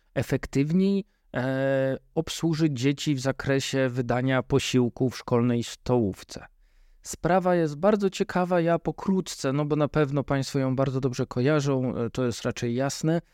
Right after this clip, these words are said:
E, pokrótce przedstawię stan faktyczny, zreferuję zarówno decyzję organu nadzorczego, opowiem, jaki pogląd miał w sąd,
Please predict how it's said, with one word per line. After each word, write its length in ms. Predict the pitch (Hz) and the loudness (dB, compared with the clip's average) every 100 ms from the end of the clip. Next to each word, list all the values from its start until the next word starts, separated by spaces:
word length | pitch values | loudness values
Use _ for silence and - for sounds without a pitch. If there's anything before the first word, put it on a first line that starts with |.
| _ _ _ | _ _ _
E, 160 | 139 147 | 0 0
pokrótce 480 | 170 - 196 - | 0 0 2 2
przedstawię 440 | 139 147 - 151 151 | 0 -4 0 0 0
stan 220 | 151 139 | -2 -2
faktyczny, 760 | 151 - 202 196 175 156 143 | -2 0 0 0 0 0 0
zreferuję 600 | 127 143 - 147 143 147 | -2 -4 0 0 2 0
zarówno 540 | 131 131 135 135 143 135 | 0 0 0 0 -2 0
decyzję 500 | 135 - 139 131 139 | -2 -4 -6 0 0
organu 340 | 131 170 170 | 2 2 2
nadzorczego, 840 | 160 147 156 - - 147 143 135 - _ _ - | 2 2 0 -2 -2 0 2 0 -2 _ _ -4
opowiem, 560 | 127 139 135 135 139 | -2 0 0 2 0
jaki 600 | - 135 139 135 - 143 | 0 2 2 0 -2 -6
pogląd 500 | - 143 139 139 127 | -2 -2 0 0 0
miał 220 | 139 131 123 | 0 0 0
w 400 | 123 127 123 - | -2 -2 -4 -6
sąd, 440 | - 143 139 - | -2 0 0 0